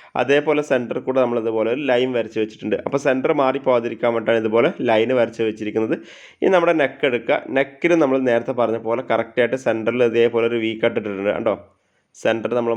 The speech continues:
മാർക്ക് ചെയ്ത് വെച്ചിട്ടുണ്ട്. ഇനി നമ്മുടെ ഈ ഒരു നെക്ക് പച്ചസിൻ്റെ നല്ല വശം അടിയിലോട്ടേക്ക് വരുന്ന രീതിയിൽ, അതായത് നമ്മുടെ നൈറ്റിയുടെ ചീത്തവശം മുകളിലേക്ക് വരുന്ന രീതിയിലാണ് വെച്ചിരിക്കുന്നത്. അതേപോലെ നെക്കിൻ്റെയും ചീത്തവശം മുകളിലേക്ക്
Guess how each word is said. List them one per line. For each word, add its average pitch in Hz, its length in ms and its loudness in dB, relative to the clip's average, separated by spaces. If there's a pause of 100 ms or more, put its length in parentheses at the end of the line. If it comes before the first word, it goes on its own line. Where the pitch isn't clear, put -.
മാർക്ക് 110 220 -4
ചെയ്ത് 110 180 2
വെച്ചിട്ടുണ്ട്. 107 380 0 (360)
ഇനി - 140 0
നമ്മുടെ 180 220 2
ഈ 175 120 4
ഒരു 165 120 -2
നെക്ക് 131 240 -2
പച്ചസിൻ്റെ 135 540 0 (320)
നല്ല 131 280 2
വശം 151 280 0
അടിയിലോട്ടേക്ക് 120 560 -2
വരുന്ന 110 240 -2
രീതിയിൽ, 107 220 -2
അതായത് 123 280 2 (440)
നമ്മുടെ 127 280 4
നൈറ്റിയുടെ 123 440 0 (380)
ചീത്തവശം 135 520 2
മുകളിലേക്ക് 123 420 0
വരുന്ന 120 200 0
രീതിയിലാണ് 117 300 2
വെച്ചിരിക്കുന്നത്. 113 540 -2
അതേപോലെ 120 380 2 (120)
നെക്കിൻ്റെയും 139 560 0
ചീത്തവശം 120 480 -2
മുകളിലേക്ക് 110 420 -2